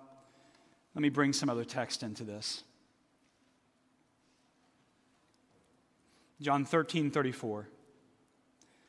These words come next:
"A new commandment I give to you, that you love one another just as I have loved you." Hear that? Love one another. Look at our Savior.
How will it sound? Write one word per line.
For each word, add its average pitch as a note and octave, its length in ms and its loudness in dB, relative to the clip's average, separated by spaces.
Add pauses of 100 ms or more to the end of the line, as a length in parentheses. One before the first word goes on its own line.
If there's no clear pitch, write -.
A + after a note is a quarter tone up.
(400)
"A C3+ 80 -2
new D3 240 6
commandment C#3+ 500 2
I B2+ 120 6
give B2 260 0
to B2+ 100 -8
you, G#2+ 240 -6 (1600)
that C3+ 120 -6
you C#3 160 2
love C3 300 4
one A2+ 120 -6
another A#2 300 -4
just C3 380 -4
as A#2 120 -4
I A#2+ 220 0
have A2+ 220 -8
loved A2+ 360 -4
you." G#2+ 240 -10 (1400)
Hear C3+ 160 -8
that? C3 260 0 (1600)
Love C#3 360 4
one A#2 120 -6
another. G#2+ 320 -10 (1400)
Look B2 180 -2
at C#3 80 2
our C#3+ 100 4
Savior. C#3+ 680 2